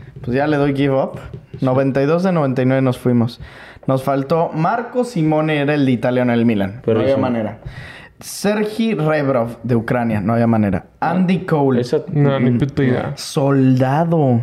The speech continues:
Speaker 2: La verga, Soldado es así. Nos mamamos.
Speaker 1: Iván Helguera era el del Madrid. Del Depor era Diego Tristán y Sylvain Wiltord
Speaker 3: Diego Tristán sí
Speaker 1: de
Speaker 3: te la sabías tú, güey.
Speaker 1: No, güey.
Speaker 3: No.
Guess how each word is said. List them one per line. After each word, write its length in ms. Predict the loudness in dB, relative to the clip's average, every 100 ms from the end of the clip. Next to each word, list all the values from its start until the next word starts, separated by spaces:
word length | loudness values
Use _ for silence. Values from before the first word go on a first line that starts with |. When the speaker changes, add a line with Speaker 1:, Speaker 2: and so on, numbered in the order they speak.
| -2 -2
Speaker 2:
La 200 | -2 -2
verga, 600 | -2 0 0 -2 -2 -4
Soldado 560 | -2 -2 0 0 2
es 140 | 0 0
así. 540 | -4 -2 -2 -4 -10 -10
Nos 200 | -4 0
mamamos. 480 | 0 0 2 0 2
Speaker 1:
Iván 320 | 0 0 0
Helguera 440 | -2 0 0 2 2
era 180 | 2 0
el 180 | 0
del 200 | 2 2
Madrid. 460 | 2 2 0 0 -2 -8 -20 -20 -20 -16 -4
Del 320 | 0 2 2
Depor 520 | 2 0 0 0 0
era 480 | -2 0 0 -4 -8
Diego 380 | -2 0 2 -2
Tristán 720 | 0 -2 -2 -2 -2 -2 -4
y 120 | -4 -4
Sylvain 840 | -2 0 2 0 0 0 -2 0
Wiltord 380 | 2 2 2 0 0
Speaker 3:
Diego 160 | 0
Tristán 280 | -2 -2 0
sí 60 | 0
Speaker 1:
de 40 |
Speaker 3:
te 80 | 0
la 60 | 0
sabías 400 | 2 2 0 -4
tú, 120 | -4
güey. 300 | -4 -4 -6 -10
Speaker 1:
No, 420 | -4 -2 0 0 0
güey. 300 | 0 0 -4 -10 -20 0
Speaker 3:
No. 460 | 2 4 2 0